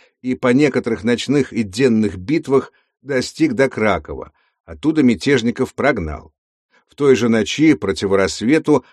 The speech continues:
напал неподалеку Кракова на их тынецкие укрепления, где сверх многих побитых,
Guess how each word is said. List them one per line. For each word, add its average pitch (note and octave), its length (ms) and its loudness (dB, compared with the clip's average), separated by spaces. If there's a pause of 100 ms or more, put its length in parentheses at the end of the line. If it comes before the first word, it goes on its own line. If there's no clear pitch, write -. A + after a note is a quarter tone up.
(140)
напал C#3 520 2
неподалеку A2 720 2
Кракова C3 680 2
на G2+ 160 -2
их C#3 400 -2 (100)
тынецкие C3 580 -2
укрепления, F2+ 920 -4 (220)
где G#2 240 -4
сверх A2 460 -2
многих G#2+ 520 0
побитых, G2 580 -2